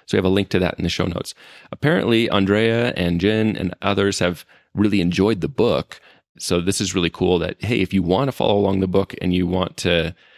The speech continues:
have a, a, an Elixir examples to be able to, to look at and not have to figure out yourself, it's really cool as a resource. And he notes that he could replace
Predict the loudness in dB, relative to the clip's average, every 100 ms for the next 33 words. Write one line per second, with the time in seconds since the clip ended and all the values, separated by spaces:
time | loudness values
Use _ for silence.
0 | _ -4 -4 -4 -4 -2 -2 -6 -8 -8
1 | -8 -4 -4 -2 -2 -2 -2 -2 0 2
2 | 0 -4 _ _ -6 -2 0 0 2 2
3 | 2 -2 -4 0 0 0 -2 -4 _ -6
4 | -2 -2 -2 -6 -4 -2 -2 -6 -10 -4
5 | -2 -2 -4 -4 -2 -2 -4 -12 _ -6
6 | -2 -2 -4 -6 -4 -2 -2 -2 -4 -8
7 | -12 -20 -8 -2 2 2 0 -2 -2 -2
8 | -6 _ _ -4 0 2 0 0 0 0